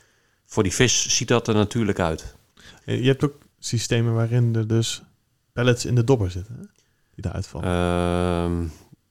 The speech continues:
Speaker 1: die zijn er wel. Alleen, ja, die, je kneedt het als het ware om de dobber heen, zeg maar. Dat kan.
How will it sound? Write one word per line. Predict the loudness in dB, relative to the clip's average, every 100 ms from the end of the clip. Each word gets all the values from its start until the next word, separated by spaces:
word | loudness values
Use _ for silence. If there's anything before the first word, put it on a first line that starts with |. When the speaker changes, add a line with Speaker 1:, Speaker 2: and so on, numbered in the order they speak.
| _ -4
Speaker 1:
die | -2
zijn | 2 2 2 0 -2
er | -4 0
wel. | 0 0 -2 -8 _ _
Alleen, | -6 0 0 0
ja, | 0 0
die, | -2
je | -6
kneedt | -4 2 2 2
het | -2
als | -2
het | 0
ware | 2 2 2
om | 2 2
de | 4
dobber | 2 2 0
heen, | 0 0
zeg | 0 -6
maar. | -8 -6
Dat | -6 0
kan. | 0 0